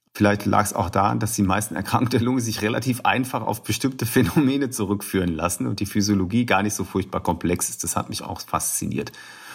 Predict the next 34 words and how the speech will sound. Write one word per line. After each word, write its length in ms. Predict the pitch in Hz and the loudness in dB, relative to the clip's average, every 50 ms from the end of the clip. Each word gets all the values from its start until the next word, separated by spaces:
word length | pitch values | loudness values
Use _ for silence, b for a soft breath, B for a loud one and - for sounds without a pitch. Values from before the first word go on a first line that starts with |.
| B B B B B B | B B B B B B
Und 160 | 110 110 95 | 4 4 6
so 220 | 85 107 123 - | 6 4 4 4
ist 160 | 131 123 - | 2 0 -2
es 80 | 120 117 | -2 -2
dann 160 | - 107 104 | -2 0 0
manchmal 480 | 98 92 98 101 - - 101 98 101 - - _ _ _ _ _ _ - | 0 0 0 -2 -2 -4 -4 -4 -4 -6 -10 _ _ _ _ _ _ -2
gar 180 | - - 98 | 0 2 4
nicht 260 | 113 135 123 - - - | 4 4 2 2 0 0
unbedingt 520 | 110 110 113 113 101 101 95 90 87 - | 0 0 2 2 2 4 2 2 2 0
so, 320 | - 90 87 90 87 - | 0 0 2 2 0 -2
äh, 300 | - - - - - - - - _ - | -4 -6 -10 -10 -10 -12 -14 -18 _ -2
erklärlich, 640 | - 90 - - - 90 - 107 107 95 85 - 87 | -2 -2 0 0 0 2 2 4 4 2 0 0 -2
warum 380 | 80 73 71 73 85 104 104 95 | -2 -2 0 0 2 2 2 2
das 180 | 90 87 - | 0 -2 0
dann 240 | - - 76 80 80 | 0 0 0 0 -2
passiert, 460 | - 78 73 - - - 90 78 78 | -4 -4 -2 -2 -2 -2 -2 -2 -2
sondern 260 | - - 82 80 82 82 | -2 -2 -2 0 0 0
man 300 | 85 87 90 98 107 - B B B B B B | 0 0 -2 -4 -6 -10 B B B B B B
hat 260 | B - 101 95 - - | B 0 0 0 0 0
einfach 300 | 101 92 - 92 85 - | 0 0 0 -2 -2 -2
dann, 400 | - 92 90 90 87 85 87 B B B B B B B - | 0 0 2 2 2 0 -2 B B B B B B B -4
äh, 300 | 92 87 87 85 85 85 | -2 0 0 0 0 0
sich 240 | - 104 101 - 104 | 2 0 0 2 0
in 80 | 101 | 0
was 220 | 87 87 - - - | 0 0 -2 0 0
eingearbeitet, 720 | 87 98 101 110 107 110 110 107 104 113 110 107 - - | 2 2 2 2 0 0 0 0 0 0 -2 -4 -4 -4
das 100 | 87 - | -6 -4
gefällt 400 | - 95 - - 98 101 113 113 | -4 -4 -2 0 0 0 0 0
einem 380 | - - 113 110 107 104 98 95 | -2 -4 -2 -2 0 0 0 0
und 100 | 95 87 | -2 -2
dann 140 | 87 87 80 | -2 -2 -2
hat 140 | 90 - - | -2 -2 -2
man 160 | 110 104 104 | -2 -2 -2
ein 340 | - 104 104 92 87 - | -4 -6 -8 -8 -10 -12